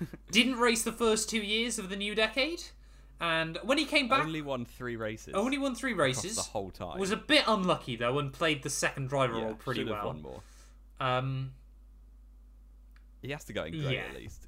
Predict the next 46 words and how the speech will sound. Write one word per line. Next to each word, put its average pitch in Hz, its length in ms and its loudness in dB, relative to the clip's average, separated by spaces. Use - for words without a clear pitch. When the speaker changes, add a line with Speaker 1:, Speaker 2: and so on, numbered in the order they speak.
Speaker 2:
I 143 60 -2
think 135 220 -6
great 117 280 -2
is 113 140 -8
fair 101 280 -4
enough 101 360 -12
for 127 100 -10
Kimi 120 200 -4
Speaker 1:
Or - 40 -8
t-, 107 60 -4
Speaker 2:
Räikkönen. 107 360 -10
Speaker 1:
maybe 107 200 -10
not 73 140 -12
top. - 260 -14
I - 80 -10
think 98 280 -12
over 85 220 -10
the 78 80 -12
course 85 320 -12
of 73 80 -16
this - 380 -12
time 85 360 -10
period 82 260 -8
we're 73 80 -10
considering, 76 560 -12
Ricciardo 65 420 -10
probably - 240 -12
has - 380 -16
been 50 140 -14
better. - 180 -16
Speaker 2:
Yes, - 600 -10
yeah. 104 120 -14
Speaker 1:
So 82 160 -6
we'll 90 80 -8
stick - 240 -12
him 78 100 -12
in 65 80 -14
great. 60 280 -12
Speaker 2:
We'll 117 120 -12
stick - 280 -6
him 113 80 -12
in 107 120 -10
great. 104 580 -10
Right. 160 380 6
Speaker 1:
But 104 240 -4
obviously, 82 480 -10